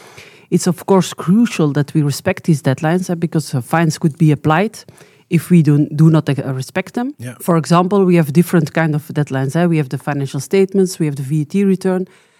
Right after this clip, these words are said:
Speaker 1: we have the client listings, we have the corporate tax return, but also Intrastat and many others, depending on the client, of course.
Speaker 2: Yeah, and keeping into consideration the number of customers you have, I, I can
Speaker 1: Correct.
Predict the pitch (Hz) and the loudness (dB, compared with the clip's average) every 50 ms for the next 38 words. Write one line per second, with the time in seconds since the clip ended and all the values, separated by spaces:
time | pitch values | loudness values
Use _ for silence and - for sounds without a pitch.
0 | _ _ _ - 165 151 147 139 - - 143 139 135 131 - 170 170 175 175 160 | _ _ _ -2 0 0 0 -2 -2 -4 -4 -2 -4 -2 -2 0 0 0 0 0
1 | 185 190 190 190 - - - 214 202 196 185 - - 165 151 143 127 - - - | 0 0 0 -2 -4 -6 -6 -4 -4 -4 -6 -6 -8 -8 -8 -8 -8 -8 -4 -2
2 | 175 170 165 - 160 160 - 190 202 - - - 202 180 - 202 202 196 190 - | -2 -2 -2 -4 -6 -6 -6 -6 -8 -6 -6 -6 -6 -4 -4 -4 -4 -4 -6 -8
3 | _ _ _ _ - 170 165 170 170 170 - 175 - - - 226 220 202 214 208 | _ _ _ _ -6 -2 0 0 0 0 -2 -4 -6 -4 -2 -2 -2 -2 -2 -6
4 | 190 - - 208 208 208 - - 170 156 160 160 170 175 190 180 - 170 175 175 | -6 -4 -6 -6 -6 -6 -8 -6 -2 0 2 2 2 2 2 0 0 -2 -2 -2
5 | 175 165 147 - - _ - 156 - 151 147 160 160 156 156 156 143 147 - 151 | -4 -6 -8 -12 -10 _ -6 -4 -4 -2 -2 -2 -2 -2 -2 -4 -4 -6 -6 -8
6 | 143 131 120 120 - 131 131 _ _ - 113 113 - - - _ - 127 135 156 | -10 -10 -12 -14 -16 -18 -20 _ _ -20 -20 -20 -20 -20 -20 _ -6 -2 0 0
7 | 160 120 110 107 107 - 131 120 117 127 131 127 123 117 - 117 - 123 120 - | 0 0 0 -4 -4 -6 -6 -4 -2 -2 0 -2 -2 -4 -4 -4 -4 -4 -4 -4
8 | - 127 120 139 139 - 151 127 123 123 135 165 185 175 143 123 - - 123 113 | -4 -2 -2 -2 -2 -2 -2 0 0 2 2 4 4 2 2 0 -2 -6 -8 -10
9 | - - 113 110 107 107 117 110 120 139 151 139 139 127 113 113 117 107 - 214 | -10 -10 -10 -10 -8 -6 -4 -2 -2 -2 -2 -2 -2 -4 -4 -4 -6 -6 -2 0
10 | 196 190 165 - - - - | 2 2 0 0 -4 -10 -18